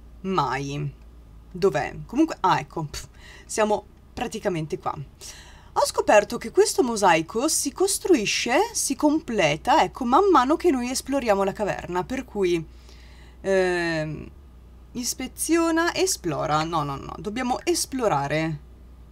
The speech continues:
Scopri il tesoro sepolto già fatto? Scusate, quando? Qual è questo tesoro sepolto?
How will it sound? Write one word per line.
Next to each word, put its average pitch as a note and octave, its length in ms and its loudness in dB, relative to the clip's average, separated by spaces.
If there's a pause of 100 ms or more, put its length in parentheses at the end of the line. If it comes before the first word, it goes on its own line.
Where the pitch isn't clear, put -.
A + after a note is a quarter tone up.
(140)
Scopri A4 460 2
il - 80 4
tesoro D4 320 2
sepolto F#4+ 480 2
già B3 160 2
fatto? A#3+ 720 0 (1800)
Scusate, A#3 600 -2
quando? F#3+ 580 0
Qual - 200 -4
è C4 180 2
questo B3 300 -8
tesoro A3 380 -2
sepolto? C4+ 720 -4